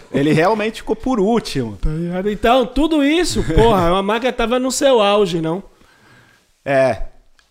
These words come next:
Speaker 2: tava no auge. Tinha vários atletas de nome, né?
Speaker 1: Então, então,
Speaker 2: E
Speaker 1: percebendo isso, caiu. Tipo, qual, qual,
Speaker 2: Como assim?
Speaker 1: tipo,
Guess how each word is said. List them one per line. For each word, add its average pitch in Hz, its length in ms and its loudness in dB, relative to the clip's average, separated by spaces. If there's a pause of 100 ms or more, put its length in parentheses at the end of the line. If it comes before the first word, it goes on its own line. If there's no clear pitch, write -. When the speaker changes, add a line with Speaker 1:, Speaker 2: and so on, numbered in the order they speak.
Speaker 2:
tava 107 320 -4
no 131 160 -4
auge. 120 320 -2
Tinha 107 240 -6
vários 104 340 -4
atletas 107 580 -6 (320)
de 107 200 -12
nome, 113 480 -4
né? 110 160 -4
Speaker 1:
Então, 180 420 -6 (160)
então, 233 480 2
Speaker 2:
E 202 40 0
Speaker 1:
percebendo 247 600 2
isso, 277 320 -4 (140)
caiu. 226 580 0 (2000)
Tipo, 202 360 2
qual, 240 260 2
qual, 262 140 4
Speaker 2:
Como 277 120 6
assim? 233 240 0
Speaker 1:
tipo, 214 540 4